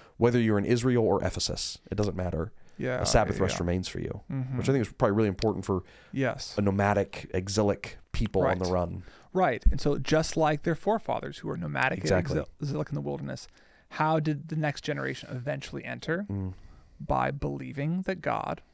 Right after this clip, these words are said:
Speaker 2: was God and that he would reward them for their obedience. And so they faithfully entered into one version of that rest,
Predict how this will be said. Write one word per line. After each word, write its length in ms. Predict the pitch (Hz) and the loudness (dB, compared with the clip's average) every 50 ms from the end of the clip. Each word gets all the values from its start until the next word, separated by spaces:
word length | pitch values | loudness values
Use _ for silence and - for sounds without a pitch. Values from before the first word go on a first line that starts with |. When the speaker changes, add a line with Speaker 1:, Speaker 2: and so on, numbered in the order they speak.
| _ _ _ _ _ _ - | _ _ _ _ _ _ -10
Speaker 2:
was 260 | - 147 147 151 160 | -4 -2 -2 -2 -2
God 460 | - - - - - - - - - - | -2 -2 -4 -2 -4 -4 -6 -8 -10 -10
and 120 | - 151 143 | -8 -8 -6
that 80 | 135 - | -6 -6
he 100 | - - | -4 -4
would 220 | 131 - 135 135 | -4 -4 -4 -4
reward 540 | 139 143 143 139 135 139 143 147 143 135 131 | -6 -6 -6 -6 -4 -4 -2 -2 -2 -4 -6
them 180 | 131 127 123 123 | -8 -8 -8 -10
for 180 | - - 147 | -10 -10 -10
their 200 | 151 120 120 113 | -8 -6 -6 -6
obedience. 680 | 123 123 - 123 113 - 98 92 - - - - - - - | -8 -8 -10 -14 -14 -14 -16 -16 -18 -18 -20 -20 -20 -16 -14
And 160 | 135 131 - | -12 -12 -10
so 120 | - 139 | -8 -8
they 140 | 127 127 123 | -6 -6 -8
faithfully 480 | - - - 123 120 - - - 131 135 | -8 -8 -10 -10 -10 -10 -12 -14 -12 -12
entered 280 | 123 - - 127 - | -12 -14 -12 -12 -12
into 300 | 113 117 - 135 - 143 | -12 -12 -12 -8 -6 -6
one 280 | 143 143 151 143 139 139 | -4 -4 -4 -6 -6 -6
version 340 | - 131 123 123 - - - | -8 -8 -8 -8 -10 -12 -12
of 60 | - - | -10 -8
that 180 | - - - - | -8 -8 -8 -8
rest, 320 | 101 101 - - - | -10 -10 -10 -12 -16